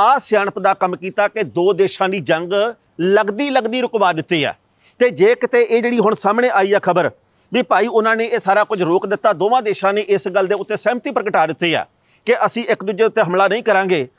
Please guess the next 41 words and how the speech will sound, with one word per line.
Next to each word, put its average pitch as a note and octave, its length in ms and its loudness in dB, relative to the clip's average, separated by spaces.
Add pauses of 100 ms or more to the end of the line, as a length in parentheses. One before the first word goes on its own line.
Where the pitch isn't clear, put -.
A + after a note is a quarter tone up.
(220)
ਜੇ G#3 200 2
ਭਾਈ A3+ 360 0
ਇਹ A#3+ 140 4
ਗੱਲ G#3 200 0
ਦੇ G3+ 100 -2
ਉੱਤੇ A3+ 160 -2
ਸਹਿਮਤੀ A#3 400 -2
ਨਾ F3 200 2
ਬਣਦੀ F3+ 320 -4
ਤਾਂ F#3+ 320 2
ਅੱਜ F#3 140 -2
ਵੀ G3 300 -4
ਕਈ A3+ 180 -4
ਥਾਵਾਂ F3+ 320 0
ਦੇ F#3 80 -2
ਉੱਤੇ G3 280 -6
ਬੰਬ E3+ 260 0
ਡਿੱਗਣੇ G3 360 0
ਸਨ, D3+ 240 -4 (800)
ਅੱਜ G#3 140 -4
ਵੀ C4 140 -4
ਕਈ B3 240 0
ਥਾਵਾਂ A3 260 -2
ਤੇ A#3+ 180 0
ਸ਼ਾਇਦ G3+ 440 -2
ਡਰੋਨ F#3 340 2
ਡਿੱਗਦੇ। E3 380 0 (580)
ਫਿਰ C#4 220 4
ਆਪਾਂ C4 240 2
ਵੇਖਣਾ A#3+ 320 2
ਸੀਗਾ B3+ 220 2
ਸੋਸ਼ਲ A#3 380 0
ਮੀਡੀਆ A#3+ 300 0
ਦੇ A#3 80 2
ਉੱਤੇ A3 280 0
ਤੇ - 120 -2
ਫੋਨ G#3 360 -2
ਕਰ G#3+ 160 0
ਕਰ G#3+ 160 0
ਪੁੱਛਣਾ G#3+ 320 -2
ਸੀਗਾ, G3+ 320 2